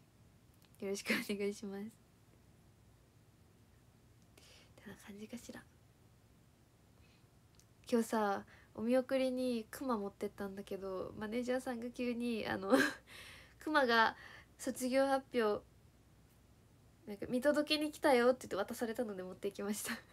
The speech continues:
<laughs> 急に。あの、最後のバイバイみたいなのが終わって、戻ったら言われました。めっちゃウケる。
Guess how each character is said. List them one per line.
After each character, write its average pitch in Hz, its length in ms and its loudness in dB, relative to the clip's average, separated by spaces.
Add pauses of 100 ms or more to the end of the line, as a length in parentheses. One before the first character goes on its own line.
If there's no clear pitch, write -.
(140)
<laughs> - 360 -20
急 214 300 0
に。 208 200 -4 (1400)
あ 202 100 -6
の、 185 280 -6 (1160)
最 - 220 -4
後 196 80 -2
の 202 100 -8
バ 240 80 -4
イ 226 60 -6
バ 220 240 -6
イ 220 40 -4
み 202 80 -6
た 190 120 -6
い - 20 -6
な 190 80 -12
の 190 80 -14
が - 60 -16
終 202 100 -8
わ 190 120 -10
っ - 20 -12
て、 202 340 -10 (140)
戻 196 180 -6
っ 202 40 -6
た - 180 -12
ら 196 180 -10 (420)
言 190 100 -12
わ 180 80 -16
れ 185 100 -16
ま 185 120 -20
し - 120 -20
た。 - 100 -20 (1120)
め 208 80 -18
っ - 60 -20
ち - 100 -16
ゃ 175 40 -10
ウ 180 40 -14
ケ - 160 -16
る。 - 80 -20